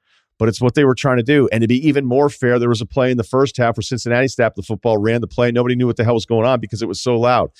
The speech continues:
When people that go to Arrowhead regularly are like, "Yeah, it was really loud yesterday," that's all you need to know. Maybe the most intimidating place, place to play in the entire N F L, right? So it's the extra third down. And then on third and nine,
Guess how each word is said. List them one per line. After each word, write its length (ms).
When 120
people 240
that 180
go 160
to 140
Arrowhead 480
regularly 540
are 100
like, 240
"Yeah, 240
it 80
was 160
really 400
loud 340
yesterday," 540
that's 160
all 140
you 100
need 140
to 80
know. 340
Maybe 220
the 80
most 240
intimidating 560
place, 420
place 200
to 80
play 260
in 60
the 80
entire 340
N 120
F 120
L, 260
right? 240
So 400
it's 160
the 160
extra 280
third 300
down. 540
And 180
then 140
on 140
third 320
and 100
nine, 540